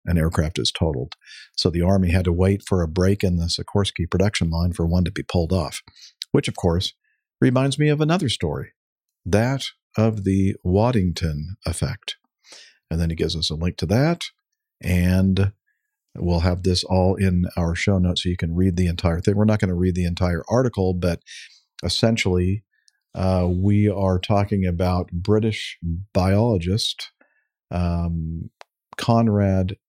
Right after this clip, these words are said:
Hal Waddington performing gra-, or performed great groundbreaking research on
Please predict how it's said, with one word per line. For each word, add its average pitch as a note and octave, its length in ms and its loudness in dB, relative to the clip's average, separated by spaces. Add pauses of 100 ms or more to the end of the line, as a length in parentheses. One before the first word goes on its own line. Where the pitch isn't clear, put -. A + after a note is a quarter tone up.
(180)
Hal F#2 560 2 (360)
Waddington F#2+ 840 0
performing F2+ 720 0
gra-, F2 260 -2
or E2+ 140 -2
performed F#2+ 460 0
great G2 400 2
groundbreaking G#2 720 0
research G2 580 -2 (480)
on E2+ 160 0